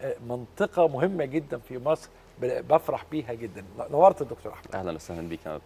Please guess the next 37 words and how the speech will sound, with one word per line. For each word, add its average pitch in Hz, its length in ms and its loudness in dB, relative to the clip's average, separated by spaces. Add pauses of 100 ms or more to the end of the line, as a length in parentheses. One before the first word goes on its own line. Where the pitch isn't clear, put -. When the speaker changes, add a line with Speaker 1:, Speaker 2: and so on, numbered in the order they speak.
(200)
Speaker 2:
مبسوط 120 260 -2
Speaker 1:
شرفتني 175 400 0
Speaker 2:
جدًا 165 80 4
و-، 147 80 2
Speaker 1:
وسعيد 139 380 0
جدًا 135 220 -6
بهذه 107 280 -6
Speaker 2:
وميرسي 87 80 -6 (240)
Speaker 1:
الزيارة. 92 100 -4
Speaker 2:
جدًا 87 260 -4
على 82 100 -4
المقدمة 85 420 -10
الجميلة 82 380 -10
دي. 80 160 -12 (160)
Speaker 1:
ده 139 60 4
أنا 160 80 6
اللي 151 120 4
سعيد 143 260 -6
جدًا 139 180 -4
بتلبيتك 120 580 -8
للدعوة، 113 460 -4
Speaker 2:
ميرسي 110 200 -6
يا 76 140 -4
Speaker 1:
وإن - 0 -
Speaker 2:
فندم. 117 160 -6 (260)
شرف. - 100 -10
Speaker 1:
وجودك 147 260 4
معانا 135 240 2
النهاردة 120 360 -6
شيء 110 200 -12
Speaker 2:
شرف 101 160 -4
Speaker 1:
عظيم 90 200 -2
Speaker 2:
ليا 82 100 -6
Speaker 1:
جدًا. 80 120 -2
Speaker 2:
طبعًا 76 140 -4
يا - 40 -12
فندم. - 200 -16